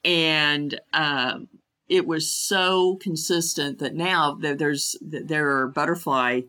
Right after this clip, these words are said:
installations everywhere and murals and so forth that i-, if you didn't know the background, you would wonder, "Why,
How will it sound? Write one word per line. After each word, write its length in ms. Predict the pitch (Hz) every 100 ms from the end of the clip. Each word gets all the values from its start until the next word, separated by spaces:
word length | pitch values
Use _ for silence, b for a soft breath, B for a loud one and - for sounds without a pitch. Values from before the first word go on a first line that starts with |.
| _ _ _ -
installations 1120 | 160 - 147 135 143 143 - 143 135 127 - -
everywhere 760 | 151 147 147 151 139 131 135
and 260 | - 123 139
murals 460 | 147 139 139 127
and 100 | 135
so 160 | 127 131
forth 380 | 127 135 131 131
that 220 | 120 - B B B B _ - - _ _ -
i-, 160 | 151 -
if 200 | 175 170
you 160 | 170
didn't 260 | 160 170 170
know 320 | 170 165 160
the 120 | 156 147
background, 680 | 156 151 - 147 139 139
you 120 | 139 139
would 120 | 135
wonder, 460 | 139 147 139 131
"Why, 320 | 131 139 143